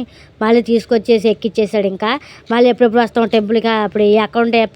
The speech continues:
ప్రతి దగ్గర ఉండవు ఇవి, "రా అక్క" అని చెప్పని ఇక తీసుకొచ్చి ఎక్కిచ్చేసాడు. చాలా బాగుందండి. వాళ్ళైతే వాళ్ళ కుప్పగంతులు ఏంటో, వాళ్ళ గోల ఏంటో నాకు అసలు అర్థం కాలేదు.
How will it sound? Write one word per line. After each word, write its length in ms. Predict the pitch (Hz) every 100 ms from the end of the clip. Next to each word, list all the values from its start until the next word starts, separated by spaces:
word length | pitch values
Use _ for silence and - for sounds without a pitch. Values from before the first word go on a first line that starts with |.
| -
ప్రతి 240 | 233 262 247
దగ్గర 260 | 240 269
ఉండవు 280 | 254 240 220
ఇవి, 180 | 220 220 208
"రా 160 | 226 269
అక్క" 180 | - 233
అని 180 | 214 208
చెప్పని 360 | 196 226 330 339 - - - -
ఇక 120 | 190 208
తీసుకొచ్చి 500 | 220 214 240 220 233
ఎక్కిచ్చేసాడు. 640 | 208 226 - 214 214 202 202
చాలా 240 | 208 202 190
బాగుందండి. 720 | 190 196 220 220 208 202 277 330 - - - -
వాళ్ళైతే 540 | 214 214 214 214 - 240 240
వాళ్ళ 260 | 214 220 208
కుప్పగంతులు 560 | - 190 226 240 233
ఏంటో, 260 | 233 220 226
వాళ్ళ 200 | 214 208 196
గోల 300 | 208 214 220
ఏంటో 180 | 208
నాకు 200 | 214 196
అసలు 200 | 185 208
అర్థం 220 | 202 185 190
కాలేదు. 400 | 196 190 185